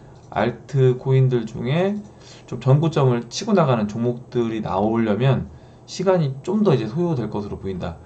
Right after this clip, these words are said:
그전에는 이제 리플이 후보 군역 대시 가장 먼저, 그 다음에 이제 리플, 그 다음에 이제 비트코인 캐시가,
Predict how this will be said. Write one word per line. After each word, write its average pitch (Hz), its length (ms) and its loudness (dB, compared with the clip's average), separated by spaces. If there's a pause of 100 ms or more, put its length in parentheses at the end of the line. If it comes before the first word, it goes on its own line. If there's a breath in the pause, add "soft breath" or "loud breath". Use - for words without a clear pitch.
(160 loud breath)
그전에는 147 500 4
이제 107 160 -2
리플이 131 340 0
후보 139 360 -2
군역 113 480 -8
대시 165 640 2
가장 110 240 -4
먼저, 98 260 -4
그 117 60 -8
다음에 104 260 0
이제 104 160 -2
리플, 175 520 2 (480 loud breath)
그 - 80 -16
다음에 107 160 0
이제 95 100 -6
비트코인 131 320 0
캐시가, 135 540 2